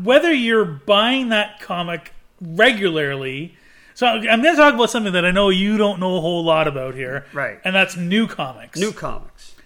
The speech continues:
Speaker 1: When you don't necessarily buy that comic regularly, but if you see a good cover, you may be prompted to buy it.
Speaker 2: Hold on. So,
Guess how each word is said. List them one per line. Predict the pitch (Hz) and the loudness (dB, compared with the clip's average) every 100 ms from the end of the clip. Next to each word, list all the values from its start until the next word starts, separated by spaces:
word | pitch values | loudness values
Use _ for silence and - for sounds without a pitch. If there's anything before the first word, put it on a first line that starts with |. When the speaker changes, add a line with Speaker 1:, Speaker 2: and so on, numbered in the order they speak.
| _ _ _ _ _ | _ _ _ _ _
Speaker 1:
When | 196 220 | -6 -2
you | 220 202 | 0 -2
don't | 160 277 339 233 | 0 2 2 -4
necessarily | 226 - 233 220 | -8 -6 -2 -2
buy | 180 180 180 | -2 -2 -2
that | 180 - | -4 -6
comic | 170 165 156 | -6 -6 -8
regularly, | 156 165 175 156 139 131 131 | -6 -2 -2 -4 -6 -8 -10
but | 131 165 | -8 -8
if | 151 | -8
you | 160 | -10
see | - 269 | -8 0
a | 220 | 0
good | 165 139 214 190 151 | 0 -2 -2 -2 -6
cover, | - 277 165 139 151 - _ _ | 0 0 0 -2 -6 -10 _ _
you | 175 | -8
may | 170 180 | -4 -4
be | 175 180 - _ | -4 -10 -14 _
prompted | - 160 147 156 143 | -6 -6 -6 -10 -12
to | |
buy | 143 - 202 143 | -6 0 2 2
it. | - - _ _ _ _ _ _ _ _ | -4 -18 _ _ _ _ _ _ _ _
Speaker 2:
Hold | - 160 147 | -10 -10 -10
on. | 95 - _ _ _ _ _ - - - _ _ _ _ _ _ _ _ | -16 -20 _ _ _ _ _ -20 -20 -20 _ _ _ _ _ _ _ _
So, | - 160 143 131 | -2 0 -2 -6